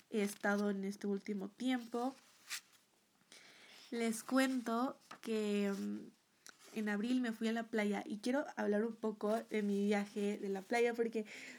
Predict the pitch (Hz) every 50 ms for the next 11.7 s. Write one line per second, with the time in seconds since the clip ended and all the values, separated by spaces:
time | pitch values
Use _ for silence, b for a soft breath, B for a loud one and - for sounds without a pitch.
0 | B B - 262 254 254 - 277 269 254 285 269 247 262 254 262 254 247 - -
1 | 233 226 226 226 226 226 - 226 220 220 220 226 220 220 214 220 220 220 226 233
2 | 233 233 233 220 214 214 220 220 214 214 214 220 220 214 B B B B B B
3 | B B B B B - - 220 208 208 208 208 208 214 208 208 208 214 214 220
4 | 220 220 - 226 214 214 214 220 220 - - _ _ _ - 202 196 196 196 190
5 | 190 196 208 202 196 - 208 208 208 208 202 196 190 - - 202 196 - 202 196
6 | - 214 208 208 - _ - 226 233 240 226 226 - - - 240 233 226 220 226
7 | 226 208 196 - _ - 202 196 202 214 202 180 - 214 185 185 185 196 226 226
8 | _ _ _ _ _ 269 208 208 196 190 190 190 196 202 202 214 233 - 302 226
9 | 208 202 208 214 196 202 214 214 233 240 233 - - _ _ - - - - 233
10 | 233 240 240 - - _ 202 196 208 220 247 262 262 247 247 240 240 233 - -
11 | - 202 202 208 208 220 226 226 240 247 247 247 -